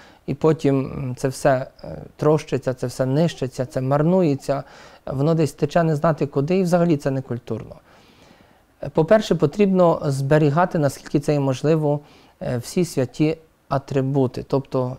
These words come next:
ікони, статуї і так далі. Навіть якщо вони вже нищаться, розсипаються, навіть якщо вони вже трухліють, можна робити так звані колпи чи касетони, чи, е, брати їх за шкло в якісь рами додаткові.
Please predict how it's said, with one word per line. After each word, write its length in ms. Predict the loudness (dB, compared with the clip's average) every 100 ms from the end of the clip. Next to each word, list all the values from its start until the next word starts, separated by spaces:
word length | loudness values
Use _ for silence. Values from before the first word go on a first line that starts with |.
| -6
ікони, 680 | -6 0 2 2 2 -2 -6 -16 -20
статуї 600 | -12 0 2 2 2 -2
і 40 |
так 160 | 0 0
далі. 380 | 2 2 0 -4 -14 -20 -20 -10 0
Навіть 320 | 4 4 4
якщо 240 | 2 2
вони 160 | 2 2
вже 360 | 4 4 2 -4 -16 -6
нищаться, 600 | 0 2 0 -4 -4 -2
розсипаються, 800 | -2 -2 -6 0 2 2 -2 -2
навіть 200 | -2 -2
якщо 240 | -4 -2
вони 200 | 0 0
вже 180 | 0 0
трухліють, 760 | 0 -2 -2 2 4 4 0 -6 -20 -20 -16 -2
можна 360 | 2 2 4 2
робити 360 | 2 0 -2
так 200 | -4 -2
звані 360 | 0 0 0 -2
колпи 600 | 2 4 4 2 0 0 -2 -14 _ -6
чи 220 | 0 0
касетони, 1000 | 2 -2 0 -4 -2 2 4 4 0 -4 -8 -20 _
чи, 140 | 0 2
е, 560 | 2 0 -4 -4 -4 -6 -4
брати 340 | 0 2 2
їх 240 | 0 0
за 120 | -2 -2
шкло 680 | -4 -6 0 4 4 2 -2
в 40 |
якісь 320 | -4 -2 0
рами 440 | 2 2 2 0 -2
додаткові. 760 | -2 -2 -2 0 0 2 -2